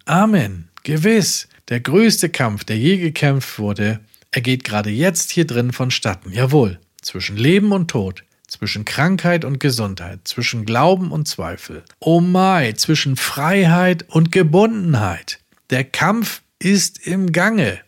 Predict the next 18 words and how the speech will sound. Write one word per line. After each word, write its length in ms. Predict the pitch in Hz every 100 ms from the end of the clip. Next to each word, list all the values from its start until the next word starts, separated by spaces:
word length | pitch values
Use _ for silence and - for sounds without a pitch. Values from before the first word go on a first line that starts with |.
| _
Putzt 300 | 208 226 -
eure 260 | 185 175 165
Speere 380 | - 180 165 165
blank, 440 | 170 196 214 127
Soldaten, 560 | 123 113 110 104 107 107
poliert 340 | 135 165 214
eure 300 | 156 156 160
Waffenrüstung. 800 | 180 190 160 113 101 - 92 87 _
Gott 320 | - 202 -
macht 300 | 151 151 -
seine 240 | 160 147 143
Soldaten 560 | 143 127 143 170 170
bereit. 520 | 156 143 180 160 - 156
Amen. 460 | 202 190 110 98 -
Gott 240 | 151 160
salbt 460 | - 131 175 214 214
seine 400 | 156 156 160 143
Armee. 540 | 151 170 214 143 90